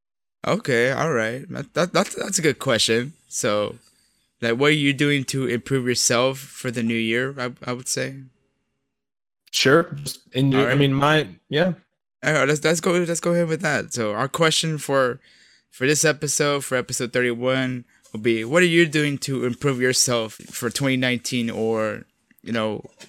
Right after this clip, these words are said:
Speaker 1: what goals are you setting for yourself, and what will you be doing to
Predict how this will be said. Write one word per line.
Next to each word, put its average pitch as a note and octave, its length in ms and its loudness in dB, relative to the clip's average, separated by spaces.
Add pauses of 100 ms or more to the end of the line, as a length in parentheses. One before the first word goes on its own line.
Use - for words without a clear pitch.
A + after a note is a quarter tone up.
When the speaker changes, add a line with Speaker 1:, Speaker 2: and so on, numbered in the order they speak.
(160)
Speaker 1:
what D3 240 2
goals D#3+ 280 4
are C#3 100 4
you C#3+ 140 4
setting C3+ 340 2
for B2 160 -4
yourself, A#2 440 -2
and A2 220 -6
what B2 180 2
will C3+ 80 4
you C3+ 120 4
be B2 120 2
doing A#2 320 0
to G#2+ 380 -6